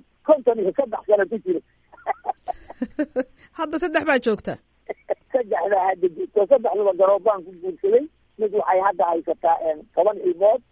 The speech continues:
Speaker 1: midna hadda weliba wax iima dhalin, midna hadda ay uur tahay. Oo weli hadda dagaal sidaan ku jiraayo, sanadkan dhexdiisaan hadda mid guursaday, sanadkii ka horreysana mid baan guursaday. Laba way cusub yihiin. <laughs>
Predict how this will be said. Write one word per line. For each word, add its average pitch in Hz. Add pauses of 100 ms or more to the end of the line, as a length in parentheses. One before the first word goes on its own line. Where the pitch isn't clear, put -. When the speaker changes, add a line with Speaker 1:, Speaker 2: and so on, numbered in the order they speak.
(240)
Speaker 1:
midna 202
hadda 196
weliba 196
wax 185
iima -
dhalin, 196 (340)
midna 214
hadda 196
ay 180
uur 185
tahay. 123 (420)
Oo 202
weli 269
hadda 254
dagaal 269
sidaan 277
ku 302
jiraayo, 262 (300)
sanadkan 277
dhexdiisaan 262
hadda 254
mid 285
guursaday, 403
sanadkii 226
ka 277
horreysana 226
mid 214
baan -
guursaday. - (460)
Laba 339
way 277
cusub 208
yihiin. 262
<laughs> -